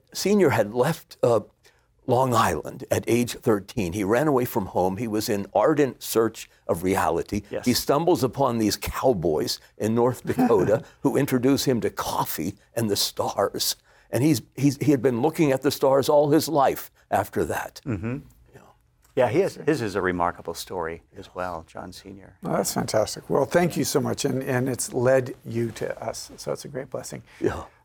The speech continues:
Speaker 3: Maybe just the background, the, your, the document that you wrote, the pastoral letter, was really quite beautiful. Uh, actually, I think all of the friars have read it. It was just really very,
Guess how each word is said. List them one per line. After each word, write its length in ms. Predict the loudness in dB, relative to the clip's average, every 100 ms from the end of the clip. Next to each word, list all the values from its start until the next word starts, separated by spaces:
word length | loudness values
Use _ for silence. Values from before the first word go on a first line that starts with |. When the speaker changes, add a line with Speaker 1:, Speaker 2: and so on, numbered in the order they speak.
| -2
Speaker 3:
Maybe 280 | 2 2 4
just 220 | 0 0
the 60 | 0
background, 540 | 2 2 0 -2 -2
the, 260 | -2 -2 -2
your, 300 | 2 4 4
the 160 | 0 -2
document 400 | -2 -2 -6 -8
that 60 | -6
you 80 |
wrote, 160 | -4 -4
the 60 | -2
pastoral 420 | -2 -2 -4 -4
letter, 400 | -4 -4 -4 -6
was 460 | -6 -8 -8 -16 -20 _ -10
really 220 | -2 0
quite 280 | 2 0 0
beautiful. 580 | -2 -2 -2 -2 -2 -2 -8
Uh, 280 | -6 -6 -6
actually, 240 | -4 0 0
I 20 |
think 160 | 2 2
all 160 | 4
of 100 | 2
the 60 | -4
friars 540 | -4 -2 -2 -4 -10
have 180 | -14 -8
read 180 | -6 -4
it. 140 | -8 -10
It 60 | -10
was 140 | -8
just 200 | -8 -8
really 220 | -4 -4 -4
very, 360 | -4 -2 -2